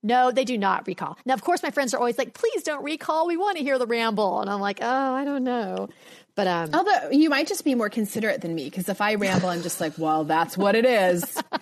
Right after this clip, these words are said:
Speaker 2: Deal with it." <laughs>
Speaker 1: I'm
Speaker 2: I'm not gonna
Speaker 1: telling
Speaker 2: re-
Speaker 1: you.
Speaker 2: record that.
Speaker 1: Calm that
Speaker 2: So
Speaker 1: freak
Speaker 2: funny.
Speaker 1: down.
Speaker 2: Okay, a few more things I have to say about Voxer.
Speaker 1: Yeah.
Speaker 2: It's fantastic for groups.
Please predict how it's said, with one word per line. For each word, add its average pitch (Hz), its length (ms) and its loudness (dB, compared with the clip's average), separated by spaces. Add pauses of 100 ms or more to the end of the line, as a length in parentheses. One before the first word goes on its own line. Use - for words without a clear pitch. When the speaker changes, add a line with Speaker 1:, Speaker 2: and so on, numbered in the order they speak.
Speaker 2:
Deal 240 260 4
with 185 140 2
it." 165 300 2
<laughs> - 1300 -2
Speaker 1:
I'm 294 140 4
Speaker 2:
I'm 330 60 4
not 277 200 4
gonna 240 140 2
Speaker 1:
telling 208 140 2
Speaker 2:
re- 254 120 6
Speaker 1:
you. 277 340 2
Speaker 2:
record 226 460 4
that. 220 360 2 (280)
Speaker 1:
Calm 262 260 -2
that 175 120 -4
Speaker 2:
So 185 100 0
Speaker 1:
freak 180 100 -6
Speaker 2:
funny. 151 240 -6
Speaker 1:
down. - 80 -6
Speaker 2:
Okay, 196 380 -2
a 208 80 -4
few 262 260 0
more 302 140 2
things 285 240 0
I 262 80 4
have 226 100 0
to 226 60 -8
say 196 160 -2
about 185 220 0
Voxer. 160 420 -4
Speaker 1:
Yeah. 285 360 0 (200)
Speaker 2:
It's 220 200 0 (140)
fantastic 208 640 -2
for 311 140 0
groups. 208 640 -6